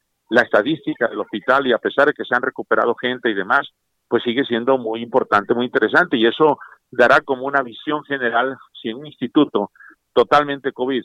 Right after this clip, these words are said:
nacional respiratoria, si hay complicaciones para alguna cuestión, ¿qué sucederá en el resto, en el trasfondo, hasta,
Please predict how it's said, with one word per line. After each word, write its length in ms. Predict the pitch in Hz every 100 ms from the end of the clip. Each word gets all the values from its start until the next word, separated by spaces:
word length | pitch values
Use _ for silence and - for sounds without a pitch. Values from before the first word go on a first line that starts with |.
| _ 104
nacional 480 | 117 - 113 127
respiratoria, 640 | 131 - 123 104 127 113 87
si 100 | 120
hay 80 | 120
complicaciones 840 | 127 113 131 113 - 120 113 92
para 180 | - 90
alguna 260 | 90 123 127
cuestión, 380 | 147 - 139 131 _ _ -
¿qué 120 | 143
sucederá 640 | - - 131 113 120 139 -
en 140 | 120
el 120 | 110
resto, 300 | 113 170 -
en 60 | 123
el 100 | 104
trasfondo, 640 | 107 101 - 196 254 156
hasta, 400 | 104 - 120 107